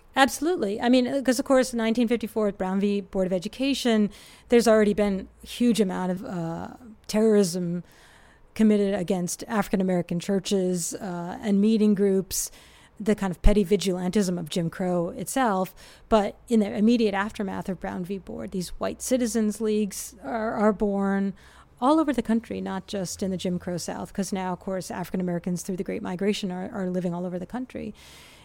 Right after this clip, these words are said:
So kind of just to circle back to where we began with thinking about how is it possible in twenty nineteen to say that, you know, to try to rewrite Emma Lazarus's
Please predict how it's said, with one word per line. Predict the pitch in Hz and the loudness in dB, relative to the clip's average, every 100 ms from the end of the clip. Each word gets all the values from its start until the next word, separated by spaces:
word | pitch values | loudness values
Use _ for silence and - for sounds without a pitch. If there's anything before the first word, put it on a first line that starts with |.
| _ - | _ -8
So | - 254 220 - _ - | -2 -2 -2 -12 _ -14
kind | - 214 | -4 -2
of | 196 | -2
just | 180 | -4
to | 202 | -4
circle | - 226 | -2 -2
back | 214 202 - - | -2 -4 -6 -6
to | |
where | 202 185 | -2 -2
we | 175 180 | -2 -4
began | 196 240 330 220 190 202 - - - - | -4 -6 -6 -6 -6 -8 -16 -20 -20 -2
with | 214 202 - | 0 0 -2
thinking | - 214 214 190 | 0 2 2 0
about | 185 185 185 - | -2 -4 -4 -4
how | 170 220 | 2 2
is | 202 | 2
it | 208 | 0
possible | - 202 - 196 180 | -2 -2 -2 -2 -2
in | |
twenty | 180 196 180 | -2 -2 0
nineteen | 170 175 170 202 190 170 | 0 -2 -2 -2 -2 -4
to | |
say | 165 - 190 | -6 -6 -6
that, | 180 185 - | -6 -8 -8
you | 226 180 | -4 -4
know, | 165 165 - - | -4 -8 -12 -10
to | - | -6
try | 220 208 | 0 0
to | 185 | 2
rewrite | 185 190 185 185 | 2 2 2 -2
Emma | 175 180 | -2 -2
Lazarus's | 170 170 180 175 175 - 180 165 - | -2 -2 -2 -2 -4 -4 -6 -6 -6